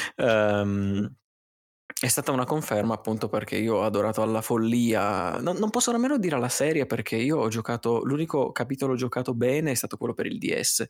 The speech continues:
nemmeno quello per il tre D S perché l'ho re-, mm, ho recuperato troppo tardi la console, quindi ho preferito aspettare questo nuovo.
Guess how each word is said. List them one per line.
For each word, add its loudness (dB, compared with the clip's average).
nemmeno 0
quello 0
per -2
il -6
tre -4
D 0
S 0
perché -6
l'ho 0
re-, -2
mm, -4
ho -2
recuperato -2
troppo -4
tardi -2
la -2
console, -4
quindi -4
ho -4
preferito -2
aspettare -2
questo -2
nuovo. -2